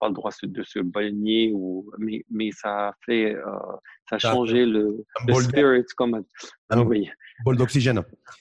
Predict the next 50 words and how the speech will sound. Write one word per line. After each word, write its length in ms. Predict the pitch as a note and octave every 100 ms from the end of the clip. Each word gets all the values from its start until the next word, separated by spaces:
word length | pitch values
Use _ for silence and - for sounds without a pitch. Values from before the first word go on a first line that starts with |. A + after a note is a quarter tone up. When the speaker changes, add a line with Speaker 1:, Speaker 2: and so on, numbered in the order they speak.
| _ _ E2+
Speaker 1:
Oui, 200 | - A2+
Speaker 2:
Parce 120 | E3+
que 100 | A#2+
Speaker 1:
oui. 120 | A#2 E3+ E3+ _
Speaker 2:
le, 220 | - A#2+ - A2+ - _
le 120 | F3+
confinement 420 | F#3 G#3 G3 G3 F#3+
chez 160 | -
vous, 160 | D3+ E3
ça 140 | D3+
se 80 | B2
passait, 360 | C#3+ - D3+ G#2
ça 140 | C#3+
se 140 | -
passait, 800 | C#3+ - - C#3+ - - D#3 D3+ - - _
ça 120 | -
s'est 120 | - B2+
passé 200 | E3 D#3+
comment 260 | C#3 C3
en 60 | A#2
fait ? 160 | G2 - _ _ -
Parce 100 | -
que 100 | A#2
je 100 | A#2
le, 160 | A#2
je 100 | G2+
le 60 | A#2+
répète, 200 | A2+ C#3
vous 80 | B2
avez 80 |
été 160 | A2+ B2
confiné, 400 | B2 A#2 C3 C3+
l'État 220 | A2 -
californien, 520 | A2 A2 G#2 A#2 A#2+ A#2+ - _ -
quasiment 400 | A#2 A#2 C3 A#2
en 40 |
même 240 | A#2 C3+ C3
temps 200 | D3 C#3
que 100 | B2+
le, 260 | A2 G#2
que 120 | F2+ A#2
le 80 |
Maroc, 320 | G2 G#2+ E3 C3+
autour 220 | - G#2+
du, 340 | G#2+ F#2+ - _ _ _ F#2+
du, 220 | G#2 -
du 220 | G#2 G#2+
vingt 100 | G2+
mars 260 | A#2 A#2+ A#2
dernier. 460 | A2+ B2 E3 -